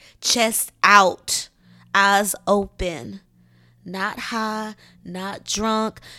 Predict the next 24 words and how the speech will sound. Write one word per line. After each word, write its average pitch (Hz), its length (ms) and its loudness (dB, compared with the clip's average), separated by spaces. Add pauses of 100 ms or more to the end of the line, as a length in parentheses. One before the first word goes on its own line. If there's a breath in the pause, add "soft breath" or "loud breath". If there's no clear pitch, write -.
not 196 480 -8 (240 loud breath)
under 214 280 -8
the 208 180 -12
influence 214 600 -6
of 180 120 -6 (120)
any 254 280 0
spell, 233 880 2 (340 loud breath)
not 208 320 -6
under 214 280 -6
the 202 240 -10
attack 202 400 -8
of 185 180 -10
any 247 380 -8
evil 247 500 2
eye, 220 540 0 (320 loud breath)
not 208 340 -6
under 220 320 -10
the 202 220 -14
attack 214 420 -14
of 185 240 -16
any 294 420 -6
type 240 480 -10
of 214 380 -10 (840 soft breath)
maleficent 202 920 -8